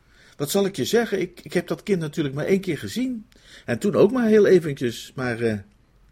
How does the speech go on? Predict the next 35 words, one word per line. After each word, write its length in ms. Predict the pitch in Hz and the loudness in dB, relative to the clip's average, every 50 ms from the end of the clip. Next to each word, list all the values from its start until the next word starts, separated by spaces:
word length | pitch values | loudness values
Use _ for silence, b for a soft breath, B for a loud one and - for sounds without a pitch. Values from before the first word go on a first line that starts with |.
| _ _ _ | _ _ _
het 200 | - 101 - - | -10 -10 -10 -12
was 380 | 90 101 214 262 269 - - - | -6 -4 -4 -2 -2 -4 -6 -4
inderdaad 540 | 143 131 117 110 104 135 135 151 151 - | -2 -2 0 0 0 0 0 0 -2 -4
een 80 | - 98 | -6 -6
heel 200 | 101 131 170 160 | -4 -2 -2 -2
lelijk 320 | 135 123 110 98 85 - | 0 0 0 0 -2 -4
kind, 300 | - 226 262 269 214 - - | -6 -8 -6 -6 -8 -10 -8
toch? 380 | - 147 196 254 240 - _ _ _ _ | -2 0 0 0 -2 -8 _ _ _ _
Als 180 | - 127 120 | -12 -10 -10
ik 80 | 131 127 | -10 -10
me 80 | 135 123 | -10 -8
goed 180 | - 127 123 | -6 -4 -4
herinner." 360 | 131 120 127 131 151 214 277 - - _ _ _ _ _ _ _ _ _ _ _ _ _ _ _ _ _ _ _ _ _ _ _ _ _ _ _ _ _ _ _ _ _ _ _ _ | -2 -2 0 0 -2 -2 -6 -8 -16 _ _ _ _ _ _ _ _ _ _ _ _ _ _ _ _ _ _ _ _ _ _ _ _ _ _ _ _ _ _ _ _ _ _ _ _
"Echt 300 | _ 233 233 233 - - | _ 0 0 0 0 -4
zo 180 | - - 220 220 | 0 0 2 4
lelijk 340 | 226 240 247 254 269 262 - | 4 4 4 4 2 0 -2
als 200 | 254 233 214 208 | -4 -2 -2 -2
dit?" 340 | 190 220 302 392 - - _ _ _ _ _ _ _ _ _ _ _ _ _ _ _ _ _ _ _ _ _ _ _ _ _ _ _ _ | 0 0 0 0 -2 -8 _ _ _ _ _ _ _ _ _ _ _ _ _ _ _ _ _ _ _ _ _ _ _ _ _ _ _ _
Ik 120 | - 127 | -6 -4
keek 220 | - 165 143 135 - | 0 0 0 0 -2
nog 180 | 135 113 104 | -6 -6 -6
eens 140 | 104 92 - | -6 -8 -6
naar 140 | - 95 90 | -6 -4 -4
het 120 | 82 - | -4 -6
schilderij 680 | - - 101 98 95 95 101 101 117 135 151 165 - | -6 -4 -2 -2 -2 -2 -4 -2 -2 -2 -2 -2 -2
en 100 | - 135 | -4 -4
de 120 | 120 117 - | -6 -6 -6
eerlijkheid 540 | - 147 147 143 135 127 - 135 127 - - | -4 -4 -4 -4 -6 -6 -6 -6 -6 -6 -8
gebood 380 | - 110 113 120 113 117 - | -12 -6 -4 -4 -4 -4 -2
mij 140 | 113 101 101 | -2 -2 0
de 100 | 98 95 | -2 0
waarheid 420 | 92 95 90 87 82 82 80 78 | -2 0 -2 -2 -2 -4 -6 -8
te 80 | - - | -8 -12
spreken. 500 | - - - 78 76 73 73 - - - - _ _ _ _ _ _ _ _ _ _ _ _ _ _ _ _ | -16 -10 -6 -6 -6 -6 -6 -8 -14 -16 -16 _ _ _ _ _ _ _ _ _ _ _ _ _ _ _ _
"Nou, 480 | - - 202 214 220 226 233 247 214 | -10 -4 -2 0 0 0 0 -2 -4